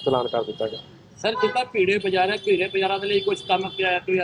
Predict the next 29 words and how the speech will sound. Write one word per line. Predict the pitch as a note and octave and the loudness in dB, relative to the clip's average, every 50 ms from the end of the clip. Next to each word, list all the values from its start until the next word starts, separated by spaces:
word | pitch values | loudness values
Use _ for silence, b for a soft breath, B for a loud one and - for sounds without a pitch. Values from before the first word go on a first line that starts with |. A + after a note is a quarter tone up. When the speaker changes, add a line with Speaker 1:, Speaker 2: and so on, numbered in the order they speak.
| E3+ - | -2 -2
Speaker 2:
ਪੁਲਿਸ | F#3 F3+ F3+ - G3+ | -4 -4 -2 0 0
ਅਲਰਟ | F#3 F3+ F3+ F#3 F#3 F#3 F#3+ | 0 2 4 2 2 0 0
ਕੀਤੀ | F3 F#3 F3+ - G#3 | -2 -4 -2 -2 -2
ਹੈ? | G#3+ | -2
ਕਿਉਂਕਿ | G3 G#3 G3 G3+ | 0 0 0 0
ਜਿੱਦਾਂ | G3 G3 F#3 G3+ G3 F#3 | 0 0 0 -2 -4 -2
ਸਰਾਫਾ | - E3 E3 D#3+ D#3+ F#3 F#3 F3+ | -2 -2 -2 0 2 4 2 4
ਬਾਜ਼ਾਰ | F3+ F3+ F3+ F3 F3 F3+ | 4 2 2 2 2 2
ਹੋ | F3 F3 | 0 -2
ਗਿਆ, | F3 F#3 F#3 F3+ | 0 2 2 2
ਫੌਜੀ | F3 - E3+ E3+ E3+ F#3 F3+ | 0 0 -4 -6 -4 -4 -2
ਮਾਰਕੀਟ | F3+ F3 E3+ F3 - F3+ F3 | 0 0 -2 -2 -4 -2 -2
ਹੋ | F3 F3 | 0 2
ਗਈ, | F#3 F#3+ | 2 2
ਬਾਗ | F3+ D#3+ D3+ D3+ D#3+ D#3+ D#3+ | 2 2 2 0 0 0 0
ਗਲੀ | F3+ F#3+ F3 | -2 0 0
ਹੋ | E3+ E3+ | -2 -2
ਗਈ, | E3 F3+ F#3 F#3 F3+ - - - - - - - | 0 0 0 -2 -4 -8 -14 -20 -20 -20 -6 -4
ਕਿਉਂਕਿ | F#3+ F3+ G#3 A3 | -2 0 0 -2
ਕਿਸੇ | G#3+ G#3 F#3 - G#3 G3+ | -2 -2 -2 0 -2 -2
ਤਰ੍ਹਾਂ | - G#3 G3+ G3+ | -2 -2 -2 -2
ਦੇ | G3+ G#3 | 0 0
ਜਿਹੜੇ | G3 G3 G3+ G3+ G3+ | 0 0 2 0 0
ਕੋਈ | G3 G#3 G3+ | 2 2 2
ਅਣਸੁਖਾਵੀ | F#3+ F#3+ F3+ - - F#3+ F#3+ G3 F#3+ - F#3+ | 2 0 -2 -4 -4 -4 -4 -4 -2 -2 -2
ਘਟਨਾ | E3+ E3 F3 F3 F3 | -2 0 0 2 2
ਨਾ | F3+ F3+ F3+ | 4 4 4
ਵਾਪਰੇ, | F3 F3+ F3+ F3+ - F3+ F#3 | 4 4 2 2 0 -2 -2
ਕੋਈ | F3 F#3 | 0 2